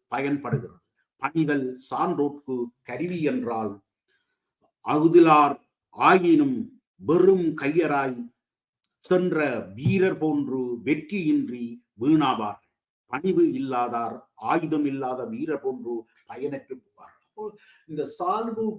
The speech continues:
குணம் உள்ளவர்களுக்கு இந்த பணிவு இருக்கிறபடியால் அவர்கள் பகைவரையும் அள்ளி அணைக்கக்கூடிய முறையில், ஒரு அரசன், அரசனுடைய அவையிலே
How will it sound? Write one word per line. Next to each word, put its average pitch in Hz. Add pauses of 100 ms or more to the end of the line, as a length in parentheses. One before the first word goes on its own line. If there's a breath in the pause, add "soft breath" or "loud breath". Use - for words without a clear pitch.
குணம் 170
உள்ளவர்களுக்கு 143
இந்த 175
பணிவு 202
இருக்கிறபடியால் 120 (340)
அவர்கள் 147
பகைவரையும் 185
அள்ளி 151
அணைக்கக்கூடிய 135
முறையில், 123
ஒரு 123
அரசன், 139
அரசனுடைய 131
அவையிலே 135